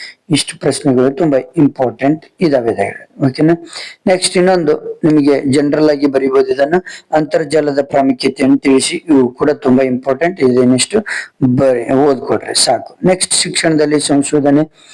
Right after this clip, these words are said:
ಇದರಲ್ಲಿ ತುಂಬಾ ಇಂಪಾರ್ಟೆಂಟ್, ಅದಕ್ಕಿಂತ ನಿಮಗೆ ಲಾಂಗ್ ಆನ್ಸರ್ಸ್, ಕ್ರಿಯಾ ಸಂಶೋಧನೆ ಹಂತಗಳನ್ನ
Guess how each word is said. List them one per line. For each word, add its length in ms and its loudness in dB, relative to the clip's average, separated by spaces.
ಇದರಲ್ಲಿ 360 2
ತುಂಬಾ 300 2
ಇಂಪಾರ್ಟೆಂಟ್, 800 0
ಅದಕ್ಕಿಂತ 580 0
ನಿಮಗೆ 600 2
ಲಾಂಗ್ 280 2
ಆನ್ಸರ್ಸ್, 720 0
ಕ್ರಿಯಾ 260 2
ಸಂಶೋಧನೆ 600 0
ಹಂತಗಳನ್ನ 480 2